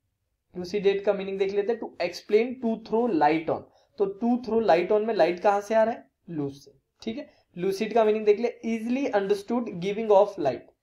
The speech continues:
तो लाइट कहाँ से आ रहा है? लूस से। तो आप देख सकते हैं कि कैसे रूट वर्ड्स का यूज करके आप जो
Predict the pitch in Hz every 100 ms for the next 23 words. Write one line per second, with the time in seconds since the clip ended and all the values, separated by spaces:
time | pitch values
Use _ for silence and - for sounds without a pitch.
0 | _ - 156 160 175 208 196 196 202 220
1 | 294 175 139 - 208 - 175 175 190 196
2 | 226 - 240 247 240 - 185 - - 277
3 | 311 _ _ _ _ _ _ - 165 190
4 | 196 220 226 - 233 214 175 202 - 170
5 | 156 196 220 - 147 170 - _ _ _
6 | _ _ _ _ _ _ 180 160 202